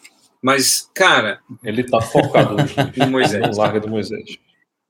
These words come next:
Speaker 1: Rapaz, como, como Moisés vira pro povo e de-, repete a ordem que Jesus, que Deus dá na beira do mar, quando ele diz assim, "Diga ao povo que marche."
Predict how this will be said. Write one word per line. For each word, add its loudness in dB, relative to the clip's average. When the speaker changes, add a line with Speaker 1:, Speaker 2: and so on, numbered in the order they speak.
Speaker 1:
Rapaz, 0
como, -2
como -2
Moisés -2
vira -2
pro -8
povo -4
e -6
de-, -6
repete 0
a 0
ordem 0
que -6
Jesus, -4
que -14
Deus -4
dá 0
na 0
beira 2
do -4
mar, -2
quando -2
ele -2
diz -2
assim, -2
"Diga -6
ao -2
povo -6
que -8
marche." -8